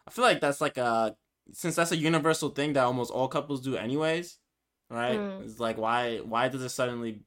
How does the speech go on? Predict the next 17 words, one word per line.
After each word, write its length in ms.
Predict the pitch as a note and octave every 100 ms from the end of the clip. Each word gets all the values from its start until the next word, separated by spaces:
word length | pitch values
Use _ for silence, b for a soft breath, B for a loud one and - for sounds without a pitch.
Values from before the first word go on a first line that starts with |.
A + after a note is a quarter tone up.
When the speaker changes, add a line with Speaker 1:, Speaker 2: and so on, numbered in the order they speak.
| -
Speaker 1:
why 160 | A2 B2+
is 60 | B2
it 20 |
suddenly, 320 | C3 A#2+ A2+
like, 200 | G#2 -
a, 220 | G2 D2+ -
"Oh 160 | B2 A#2+
my 120 | G#2 G2
gosh," 340 | A2 G#2 G2+
shameful 680 | - A#2 A#2+ A#2 G#2 G#2 -
when 140 | - G#2
your 100 | G#2+
friends 380 | - A2+ G#2+ G#2
are 100 | G2+
there, 260 | G2 G2
you 100 | G#2
know? 200 | G#2 G#2